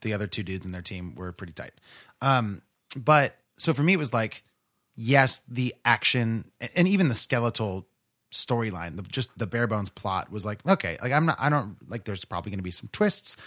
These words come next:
and some action set pieces and whatever. But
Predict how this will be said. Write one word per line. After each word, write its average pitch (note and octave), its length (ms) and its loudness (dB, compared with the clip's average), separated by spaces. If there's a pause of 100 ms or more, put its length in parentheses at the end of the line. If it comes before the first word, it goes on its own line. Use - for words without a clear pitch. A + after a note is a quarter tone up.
(360)
and A2+ 160 -2
some G2+ 120 -6
action A2+ 340 0
set G2+ 240 -2
pieces G#2 320 -4
and G2+ 80 -4
whatever. G2 280 -4
But A2+ 260 -6